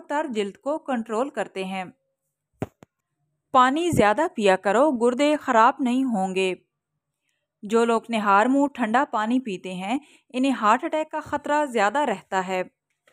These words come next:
कड़वी चीज़ों के इस्तेमाल से सेहत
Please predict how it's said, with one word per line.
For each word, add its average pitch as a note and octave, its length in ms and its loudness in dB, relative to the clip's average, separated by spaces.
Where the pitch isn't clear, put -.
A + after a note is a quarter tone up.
कड़वी C#4 260 2
चीज़ों F4 360 -2
के F4 120 -4
इस्तेमाल B3 540 0
से D#4 300 -4
सेहत C#4+ 460 -4